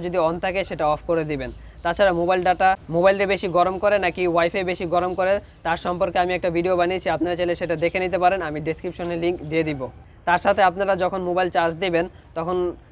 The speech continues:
মোবাইলে আপনারা কোনো রকম গেম খেলবেন না, আর হেভি গেম তো ভুলেও খেলবেন না, কারণ আপনারা যদি মোবাইল ফোনে গেম খেলেন, তবে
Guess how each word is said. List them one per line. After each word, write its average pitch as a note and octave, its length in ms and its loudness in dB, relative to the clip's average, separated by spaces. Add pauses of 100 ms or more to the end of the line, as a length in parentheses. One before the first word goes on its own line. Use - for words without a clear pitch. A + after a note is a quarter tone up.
(140)
মোবাইলে F3+ 280 4
আপনারা F#3+ 280 -2
কোনো F#3+ 180 -4
রকম F3+ 180 -4 (100)
গেম E3+ 220 0
খেলবেন D3+ 280 -2 (100)
না, A2+ 60 -8 (460)
আর D#3 100 2 (180)
হেভি F3 260 0
গেম F#3+ 160 0
তো G3 140 2
ভুলেও F3 280 2
খেলবেন D#3 280 -2
না, C#3 140 -2
কারণ F3 140 -2 (100)
আপনারা F#3+ 260 -2
যদি F#3 200 -2
মোবাইল F3 240 2
ফোনে F#3 220 -4
গেম D#3+ 160 0
খেলেন, D#3+ 260 0 (260)
তবে F3+ 160 4